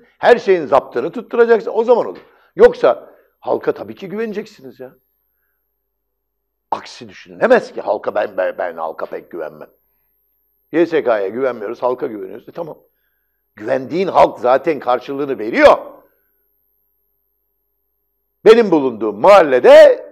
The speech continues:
yaşlı başlı teyzeler sandıkların üstüne oturdu. Daha ne yapsın? Daha ne yapsın?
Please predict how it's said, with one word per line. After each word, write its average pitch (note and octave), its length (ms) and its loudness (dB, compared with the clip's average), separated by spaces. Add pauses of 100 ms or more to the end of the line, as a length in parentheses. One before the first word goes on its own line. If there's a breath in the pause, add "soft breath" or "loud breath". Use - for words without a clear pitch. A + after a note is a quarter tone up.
(120)
yaşlı F#3+ 420 2
başlı C#3 360 -2
teyzeler F3+ 680 2 (480)
sandıkların E3+ 580 0
üstüne G3 320 0
oturdu. G3+ 400 6 (840)
Daha B2 140 0
ne G3+ 60 2
yapsın? - 380 0 (1040)
Daha E3 200 0
ne D3 120 -2
yapsın? C4+ 480 4